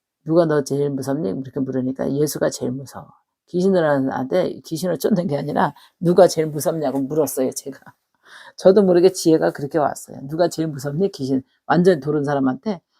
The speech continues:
"누가 제일 무섭니?" 그랬더니 "예수가 무섭대요." 그래서, 어, "예수가 제일 무섭다." 그러더라고요. 그 귀신이 대답을 하는 거예요. 귀신 들린 사람 그 입으로. 그래서 제가 "너 언제 들어왔니?" 내가 또 이렇게 물었어요. 그랬더니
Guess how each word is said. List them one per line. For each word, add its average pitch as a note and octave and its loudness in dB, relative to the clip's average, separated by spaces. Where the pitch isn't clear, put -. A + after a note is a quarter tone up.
"누가 E3+ 4
제일 D#3+ 0
무섭니?" C#3+ -2
그랬더니 C#3+ -8
"예수가 D3+ 0
무섭대요." - -8
그래서, C#3+ -4
어, C#3+ -8
"예수가 D#3+ 4
제일 D#3+ 0
무섭다." C3+ -2
그러더라고요. - -12
그 D#3+ -2
귀신이 G3 4
대답을 C#3+ 0
하는 G3+ -4
거예요. C3 -6
귀신 C#3+ -8
들린 B2 -8
사람 B2+ -4
그 C3+ -6
입으로. C3+ -8
그래서 B2+ -4
제가 A2+ -6
"너 F3+ 4
언제 D3 2
들어왔니?" C#3+ 2
내가 B2+ -4
또 B2+ -4
이렇게 C#3 -4
물었어요. D#3 -6
그랬더니 F#2+ -10